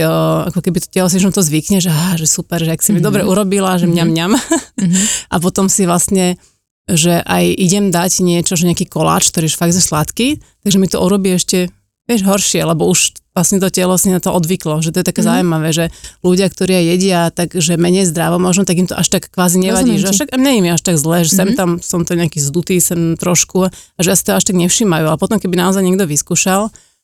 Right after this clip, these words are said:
Speaker 1: ja som to tak robievala práve v tom úvode, že som mala, že mesiac bez lepku, mesiac bez cukru, ja som tak rada experimentovala.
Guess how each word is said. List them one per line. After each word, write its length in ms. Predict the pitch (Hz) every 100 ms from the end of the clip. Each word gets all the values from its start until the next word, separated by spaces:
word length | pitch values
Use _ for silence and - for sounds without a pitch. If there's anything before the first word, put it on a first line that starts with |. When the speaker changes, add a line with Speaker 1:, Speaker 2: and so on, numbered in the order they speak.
| _ _ -
Speaker 1:
ja 80 |
som 100 | 196
to 80 | 214
tak 140 | 190 190
robievala 460 | 175 190 185 165
práve 200 | 170 180
v 100 | 175
tom 100 | 202
úvode, 280 | 185 175 180
že 140 | 170
som 140 | 156 175
mala, 240 | 165 156
že 100 | 147
mesiac 340 | 165 175 - 151
bez 220 | 160 180
lepku, 400 | 180 170 - 175
mesiac 320 | 180 175 160
bez 220 | 160 170
cukru, 320 | - 190 - 175
ja 40 |
som 120 | 175
tak 100 | 175
rada 220 | 165 170
experimentovala. 880 | 160 - 180 170 180 170 180 185 208